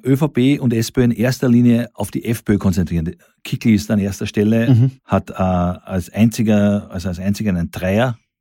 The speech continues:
Speaker 1: bei der Umfrageergebnis vor, bei der Prozentzahl vorne. Das heißt,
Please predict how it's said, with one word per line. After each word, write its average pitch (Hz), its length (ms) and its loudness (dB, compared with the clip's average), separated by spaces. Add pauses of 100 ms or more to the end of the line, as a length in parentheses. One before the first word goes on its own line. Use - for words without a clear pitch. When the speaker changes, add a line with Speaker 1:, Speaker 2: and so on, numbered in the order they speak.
(100)
Speaker 1:
bei - 80 -6
der 107 120 -6
Umfrageergebnis 113 800 0
vor, 110 320 2
bei 110 120 -6
der 104 100 -4
Prozentzahl 110 600 -2 (380)
vorne. 107 480 4 (100)
Das - 220 -6
heißt, 107 320 0